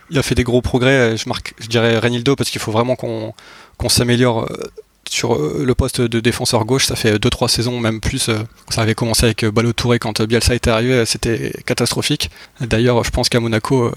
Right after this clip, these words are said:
vous êtes d'accord pour, euh, pour dire ça. Sinon, après, euh, deuxième choix, euh, franchement, là, comme ça, je, je ne sais pas du tout. Peut-être à la rigueur, euh,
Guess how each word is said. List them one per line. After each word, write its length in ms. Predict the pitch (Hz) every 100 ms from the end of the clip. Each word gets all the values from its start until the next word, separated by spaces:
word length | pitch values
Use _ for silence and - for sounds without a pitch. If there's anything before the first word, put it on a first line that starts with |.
| 117
vous 80 | 131
êtes 80 | 120
d'accord 260 | 151 - 123
pour, 240 | - 110
euh, 80 | - 127 - -
pour 140 | 117
dire 140 | 117 -
ça. 220 | 139 143 - -
Sinon, 420 | - - 131 135
après, 300 | 131 - 147
euh, 160 | 139 110
deuxième 320 | 110 113 127
choix, 260 | - - 147
euh, 260 | 139 110 107 - - -
franchement, 400 | - - - 135
là, 100 | 131
comme 160 | - 113
ça, 240 | 135 127
je, 140 | 113 113 120 123 120 - - - _ _
je 40 | 123
ne 60 | 113
sais 140 | 123
pas 120 | 135
du 140 | 127 127
tout. 160 | 127
Peut-être 280 | - 139 135
à 60 | 120
la 120 | 113
rigueur, 300 | 113 123 120
euh, 220 | 113